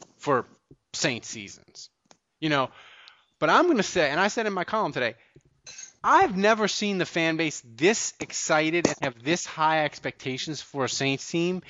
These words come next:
in July. Now, two thousand nine, we got excited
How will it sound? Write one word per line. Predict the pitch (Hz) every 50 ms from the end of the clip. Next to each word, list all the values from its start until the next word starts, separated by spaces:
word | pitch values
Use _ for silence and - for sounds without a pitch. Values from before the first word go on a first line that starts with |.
| - - - - _ _
in | 185 196 196 180
July. | 143 131 143 127 117 120 143 151 135 107 95 95 110
Now, | 131 143 147
two | - - 277 294
thousand | - 294 226 214 170 175 175
nine, | 185 220 269 302 277 214
we | 190
got | 170 175 165
excited | 160 151 - - - 196 180 175 165 165 160 151